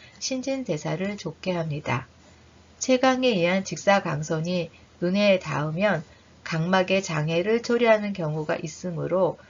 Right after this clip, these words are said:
직사광선을 차단하기 위해 커튼, 블라인드 등을 사용하도록 합니다. 대상자들의 대부분이 실내에서 생활하므로 하루에 이십 분에서 삼십 분간 햇볕을 쐬면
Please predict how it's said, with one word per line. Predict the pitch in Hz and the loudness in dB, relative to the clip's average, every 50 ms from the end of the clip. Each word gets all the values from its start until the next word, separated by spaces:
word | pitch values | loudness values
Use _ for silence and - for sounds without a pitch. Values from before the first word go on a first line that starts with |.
| - - - - | -20 -20 -18 -10
직사광선을 | - 185 180 - - 214 208 208 202 175 156 151 156 - 165 160 165 180 185 185 | -8 -8 -8 -4 0 2 2 2 0 -2 -4 -6 -4 -4 -4 -4 -4 -4 -4 -4
차단하기 | - 214 220 220 220 226 226 214 202 190 - 196 180 156 | -2 -2 0 0 0 0 0 -2 -4 -4 -4 -4 -4 -4
위해 | 151 147 139 147 170 208 233 - - - - - _ - | -4 -2 -2 0 0 -2 -2 -6 -12 -20 -20 -20 _ -8
커튼, | - - 233 233 226 - - 240 247 247 254 240 - - | -4 -4 -4 -4 -4 -6 -4 -4 -2 -2 -4 -8 -4 -2
블라인드 | 180 170 170 180 185 180 180 180 165 | 0 2 2 2 0 -2 -2 -4 -2
등을 | 160 160 160 180 196 208 220 | -2 -4 -4 -4 -4 -6 -6
사용하도록 | - 214 214 220 226 220 214 190 180 - 165 160 165 165 - - | -6 -4 -2 -2 -2 -2 -2 -2 -2 -2 -2 -2 -2 -4 -6 -8
합니다. | 185 175 160 143 143 - - 113 123 - - _ _ _ _ _ _ _ _ - _ _ _ _ _ _ - | -8 -8 -8 -8 -8 -6 -6 -6 -8 -8 -14 _ _ _ _ _ _ _ _ -20 _ _ _ _ _ _ -6
대상자들의 | - 185 185 - 220 226 226 220 214 196 190 185 185 185 202 202 202 | -2 -2 0 0 0 -2 0 0 2 2 2 2 0 -2 -2 -2 -2
대부분이 | 170 160 160 165 165 165 165 160 165 175 180 | -2 -2 -2 -2 -4 -6 -6 -6 -6 -4 -4
실내에서 | 185 - 240 240 233 240 233 226 220 214 208 | -2 -2 -2 -2 0 0 0 0 0 -2 -2
생활하므로 | 202 208 220 220 220 220 208 185 156 147 147 151 156 170 214 226 202 214 - - - - - - _ | -2 -4 -4 -2 0 0 0 0 0 0 -2 -4 -2 0 2 2 2 2 0 -4 -14 -20 -20 -20 _
하루에 | - - 247 247 254 247 233 214 214 233 254 262 - | -4 -2 -2 0 0 0 0 2 2 4 2 2 2
이십 | - 180 175 - 208 202 | 0 -2 -2 -4 -6 -8
분에서 | - 190 190 190 196 202 208 | -6 -4 -2 -2 -2 -2 -4
삼십 | 208 240 254 262 269 - 269 - - | -4 -6 -6 -4 -4 -6 -6 -6 -6
분간 | 185 170 156 147 151 147 156 190 214 220 - - - - - - - | -6 -6 -4 -2 0 0 0 0 -2 -4 -10 -16 -20 -20 -14 -8 -6
햇볕을 | 262 - - 254 247 247 - 247 233 | -6 0 2 2 2 4 2 -2 -4
쐬면 | 233 - - - 202 185 170 165 190 208 190 160 | -4 -4 -2 0 2 2 2 2 0 0 0 -2